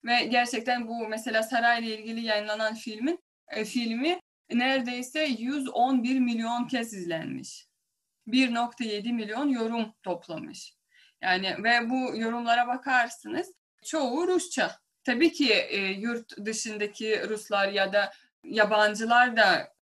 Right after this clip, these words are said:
izlediler. Yani muhakkak izlemişlerdir. Ama yani yorumlara bakarsak yani daha çok Rusça yorum var. Yani ve böyle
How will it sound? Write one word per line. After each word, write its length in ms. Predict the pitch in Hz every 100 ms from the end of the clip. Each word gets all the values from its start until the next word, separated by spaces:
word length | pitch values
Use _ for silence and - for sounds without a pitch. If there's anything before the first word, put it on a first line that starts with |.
| _ _ _ _ -
izlediler. 840 | 175 208 196 190 175 170 233 370
Yani 280 | 262 180 190
muhakkak 600 | 240 269 185 - 165 -
izlemişlerdir. 920 | 185 180 170 180 185 170 156 165 349 - _ _
Ama 520 | - 127 311 269 233 302
yani 340 | 262 240 247
yorumlara 500 | 254 262 269 220 208
bakarsak 680 | - - 202 208 - 302 277
yani 260 | 214 214
daha 260 | 233 247 208
çok 240 | - 277
Rusça 680 | - 269 254 - - 180 185 -
yorum 500 | 196 180 170 165 190 _ -
var. 340 | 180 220 339 349
Yani 480 | 214 196 196 185 165
ve 200 | 220 240
böyle 360 | 196 180 233 -